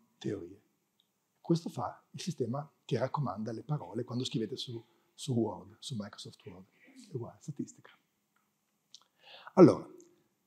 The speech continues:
qua vado veloce perché non c'è tempo, ma riuscire a predire la, la lettera mancante, la parola mancante,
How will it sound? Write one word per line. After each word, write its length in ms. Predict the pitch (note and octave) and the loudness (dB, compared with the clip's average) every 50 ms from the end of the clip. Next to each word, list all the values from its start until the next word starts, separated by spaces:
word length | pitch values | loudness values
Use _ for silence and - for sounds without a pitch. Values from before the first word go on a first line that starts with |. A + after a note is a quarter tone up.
| _ _ _ _ _ _ _ _ _ _ _ _ _ | _ _ _ _ _ _ _ _ _ _ _ _ _
qua 140 | - - A#2 | 0 4 6
vado 140 | A#2 A2 G#2+ | 6 6 4
veloce 340 | G2 F2 F#2 G#2 A2 - - | 2 -2 -2 -2 -2 -4 -4
perché 160 | F#2+ - - | -10 -10 -12
non 100 | E2+ F2+ | -12 -12
c'è 160 | F#2+ - G#2 | -10 -12 -2
tempo, 340 | - - B2 G#2+ G2 - G2+ | 2 4 4 4 4 2 0
ma 300 | G2+ G#2 G#2+ - - - - | 2 2 2 0 -2 -4 -6
riuscire 540 | C#3 A2+ A2+ - - G3 G#3 G#3+ A#3 G3 - | 0 0 2 2 4 4 4 4 4 2 4
a 160 | - - C3 | 4 4 4
predire 1000 | - - B2+ B2 A#2+ A#2 A#2 C#3+ F#3 G3 F#3 F3 D#3+ - - - - - _ _ _ | 4 2 2 2 2 6 8 8 10 10 8 6 4 -2 -8 -20 -20 -20 _ _ _
la, 220 | - A2+ A2+ A2 A2 | -2 2 4 4 4
la 100 | A#2 A2+ | 4 4
lettera 360 | A2+ C3+ D3 D3 - C3+ G#2+ | 6 6 4 4 2 -2 -2
mancante, 580 | G#2 G2 G#2 A2 - - D#2+ D#2 - - - G#2+ | -2 -2 -2 -6 -8 -12 -16 -16 -16 -12 -10 -10
la 100 | - - | -4 2
parola 240 | - A2+ C3 C#3 | 6 8 10 10
mancante, 540 | C#3 A#2+ A2+ A2+ - G2+ F2+ F#2 - - - | 10 8 4 0 -2 -6 -14 -14 -16 -16 -16